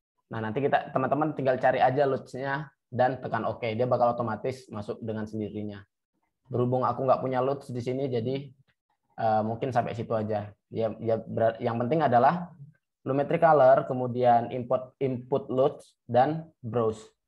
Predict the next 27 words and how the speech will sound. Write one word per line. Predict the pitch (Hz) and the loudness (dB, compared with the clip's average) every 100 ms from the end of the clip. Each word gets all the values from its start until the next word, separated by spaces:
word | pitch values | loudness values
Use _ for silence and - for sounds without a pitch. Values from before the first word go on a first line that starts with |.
| _ - | _ -10
Nah, | 117 110 | -6 -4
di | 110 | -4
browse | 110 120 117 123 | 0 0 -2 -2
inilah | 135 131 - 120 | 0 0 -2 -8
teman-teman | 113 117 120 120 | -4 -4 -4 -4
tinggal | 117 110 | -4 0
cari | 120 113 | 0 2
aja | 127 135 135 - | 2 4 2 0
hasil | 110 - 117 110 | -8 -6 -4 -2
downloadan | 117 117 113 120 117 | -2 -2 -2 -2 -2
loads, | 120 120 123 | -2 -4 -4
mungkin | 117 113 117 113 | -8 -6 -6 -2
udah | 113 110 - _ _ _ _ _ - _ | 0 0 -4 _ _ _ _ _ -20 _
habis | - 113 107 | -2 -2 -2
dikasih | 113 117 - | 0 0 2
loads | 120 139 - | 0 0 0
dari | 127 131 | 0 0
teman, | 135 135 131 127 | -2 -2 -2 -4
atau | 113 113 110 107 - _ - | -4 0 0 -2 -6 _ -12
mungkin | 110 117 110 | -8 -6 -4
habis | 107 | -6
download | 104 117 123 123 | -4 0 0 0
dari | 117 120 117 117 113 110 110 _ _ _ _ | 0 0 0 0 -2 -4 -6 _ _ _ _
situs-situs | - 110 107 120 - 120 - - | -8 -6 -6 -8 -4 -4 -4 -6
yang | 120 113 110 117 | -6 -6 -8 -8
menyediakan | - 120 110 113 - 120 | -8 -4 -2 -2 0 -2
loads. | 120 120 - | 0 0 -2